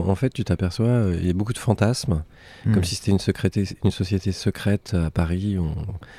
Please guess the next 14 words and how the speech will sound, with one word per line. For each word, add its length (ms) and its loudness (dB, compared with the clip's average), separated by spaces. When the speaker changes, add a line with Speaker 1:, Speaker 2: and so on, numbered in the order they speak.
Speaker 1:
un 100 0
peu, 360 2
pas, 180 -2
pas 160 -2
de 60 2
la 60 2
franc-maçonnerie, 760 4
mais 100 6
tu 140 -2
vois, 80 4
un, 80 4
un 160 2
truc, 400 -2
euh, 260 2